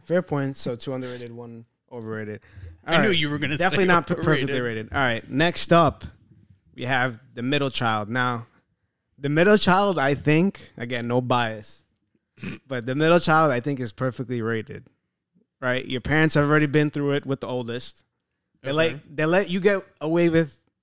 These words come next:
Speaker 1: more than what the oldest got away with, but not too much at the same time. At least not with our parents. Uh,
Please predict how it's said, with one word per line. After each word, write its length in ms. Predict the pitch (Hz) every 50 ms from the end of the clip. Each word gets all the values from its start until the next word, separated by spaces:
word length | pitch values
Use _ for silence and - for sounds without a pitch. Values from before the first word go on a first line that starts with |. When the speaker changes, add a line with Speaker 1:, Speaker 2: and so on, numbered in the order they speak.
| _ _
Speaker 1:
more 380 | 135 147 160 175 196 233 247 240
than 140 | 226 214
what 220 | 214 214 214 208 -
the 60 | 190
oldest 320 | 165 180 190 170 175 156 143
got 140 | 143 135 131
away 200 | 123 123 120 117
with, 340 | 117 131 143 - _ _ _ _ _ _ _ _ _ _ _ _ _ _ _ _ _ 131
but 280 | 123 147 139 135 131 - _ _
not 320 | - 135 151 165 180 151 -
too 140 | - 165 160
much 340 | 147 131 117 104 101 - -
at 80 | 117
the 80 | 120 117
same 260 | - - 127 117 117
time. 460 | - - 123 117 110 107 104 101 113 -
At 80 | 123 135
least 140 | 147 139 -
not 160 | 143 139 131
with 100 | 131 123
our 140 | 123 120 117
parents. 580 | 107 - 113 110 104 101 98 98 - - - _ _ _ _ _ _ _ _ _ _ _ _ _ _ -
Uh, 560 | 143 156 160 165 170 170 170 170 165 160